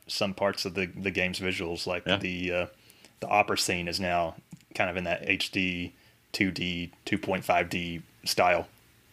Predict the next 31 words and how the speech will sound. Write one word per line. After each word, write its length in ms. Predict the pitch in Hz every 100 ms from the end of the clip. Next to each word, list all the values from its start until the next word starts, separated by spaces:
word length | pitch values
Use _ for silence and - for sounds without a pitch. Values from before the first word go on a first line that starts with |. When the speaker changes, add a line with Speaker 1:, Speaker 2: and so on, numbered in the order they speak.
| -
Speaker 1:
like 180 | - 92
Speaker 2:
Nice. 320 | 92 78 85
Speaker 1:
Octopath. 240 | - 92 - _ - - - _ _ _ -
It'll 60 |
be 60 | 143
interesting 300 | 165 147 160
Speaker 2:
That's 60 | 143
pretty 80 |
Speaker 1:
seeing 80 | 143
what 60 | 127
Speaker 2:
cool. 120 | 117
Speaker 1:
they 0 |
do 160 | 101 95
with 100 | 87
it. 80 | 90 - _ _ _ _ _ -
Speaker 2:
Yeah. 160 | 175 151 _ _ - - - -
Uh, 180 | 120 123
Triangle 360 | 110 135 156 175
Strategy, 600 | - 123 120 110 117 - -
which 260 | 107 - -
I 60 |
still 400 | - - 175 165
love 220 | 107 98 95
that 180 | 95
name. 320 | 87 87 90 98
It's 160 | 110 -
just 100 | 143
like 140 | 139
Square 260 | - 123 107
Enix 180 | 113 110
said, 220 | 98